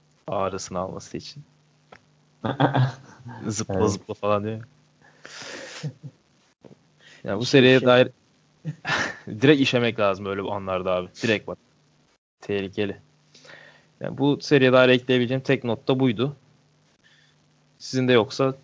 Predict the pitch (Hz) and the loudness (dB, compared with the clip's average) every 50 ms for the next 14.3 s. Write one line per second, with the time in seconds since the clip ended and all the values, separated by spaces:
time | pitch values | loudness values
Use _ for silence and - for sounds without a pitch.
0 | _ _ - - 123 123 123 120 113 113 120 123 120 120 117 117 - 110 - - | _ _ -2 4 6 8 8 8 6 4 2 0 0 -2 -4 -4 -8 -12 -8 -6
1 | 101 95 90 - - 123 117 110 107 - - 95 87 87 92 87 - - 92 92 | -4 -4 -4 -6 -6 -6 -6 -6 -6 -6 -6 -4 -4 -4 -6 -6 -6 -8 -8 -6
2 | 90 90 107 101 95 - - - 95 95 - - 98 95 92 92 98 104 113 110 | -6 -6 -6 -6 -8 -10 -14 -14 -12 -12 -10 -6 -6 -6 -2 2 4 4 6 6
3 | 117 110 107 107 - - 120 117 117 123 120 110 110 110 110 - - 110 123 127 | 4 2 0 -2 0 4 4 6 6 6 4 4 4 2 2 0 -2 -2 -2 2
4 | - 120 98 92 92 92 92 92 98 98 98 95 - - - - 95 92 92 - | 4 4 6 6 6 4 4 4 2 0 0 -2 -6 -12 -10 -6 -6 -6 -4 -2
5 | - 98 104 107 107 98 90 87 87 95 - - 110 110 107 113 120 127 127 131 | 0 0 2 2 2 2 0 -2 -4 -6 0 4 6 8 8 8 6 6 6 6
6 | 123 127 135 139 139 131 123 104 98 95 95 95 92 95 98 113 131 135 - - | 6 6 4 2 2 2 2 2 2 0 -2 -2 -2 -2 0 -2 -2 -4 -2 2
7 | 170 135 104 95 92 - _ _ _ _ _ _ _ _ - - 90 92 92 90 | 2 4 4 2 0 -4 _ _ _ _ _ _ _ _ -6 -4 -2 0 0 0
8 | 90 85 - - - _ _ - 107 107 104 104 104 104 - - - - 104 113 | -2 -2 -4 -8 -14 _ _ -6 0 4 4 4 4 2 -4 -10 -8 0 4 6
9 | 110 107 - - - 101 104 101 113 113 110 107 110 101 92 87 92 - - 87 | 6 6 6 4 2 2 2 4 4 2 2 2 2 0 0 0 -4 -6 -6 -4
10 | 90 90 90 - - - 123 135 - - - _ _ _ _ - - - 117 139 | -4 -4 -6 -6 -8 -8 -8 -8 -8 -12 -20 _ _ _ _ -6 0 4 4 6
11 | 131 131 135 135 139 120 107 117 117 135 123 127 127 - 147 143 127 113 - - | 6 6 6 6 6 6 4 4 4 4 4 4 4 2 2 0 0 0 0 -4
12 | 120 110 - - 120 113 110 110 110 - - - 107 104 104 - - - 107 98 | -6 -6 -4 -2 0 0 0 -2 -6 -10 -6 -2 -2 0 0 -2 -2 -2 0 0
13 | 95 107 - - _ _ _ _ _ - - 107 - - - - 120 113 113 _ | 0 -2 -6 -12 _ _ _ _ _ -4 -4 -4 -4 -4 -4 -4 -4 -4 -4 _
14 | - 107 117 117 117 117 | -4 2 4 4 4 4